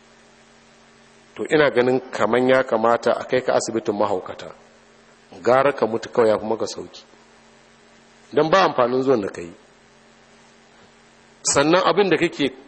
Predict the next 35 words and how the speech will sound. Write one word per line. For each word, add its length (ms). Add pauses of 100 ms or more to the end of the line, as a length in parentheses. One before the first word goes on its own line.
(140)
ji 180
na 120
hadisan 540
Annabi 440 (300)
bai 240
da 100
kima 380
a 100
idonka 380
ne. 120 (1500)
Bai 160
da 80
daraja, 440 (640)
bai 220
da 100
martaba, 480 (600)
wanda 240
har 160
shedan 500
ya 160
iya 180
mamaye 540
zuciyarka, 800 (480)
kana 300
ganin 280
ga 220
wani 180
abin 300
da 80
ya 160
fi 180
shi. 260 (2250)
Kuma 180
kanku 260
faɗa. 280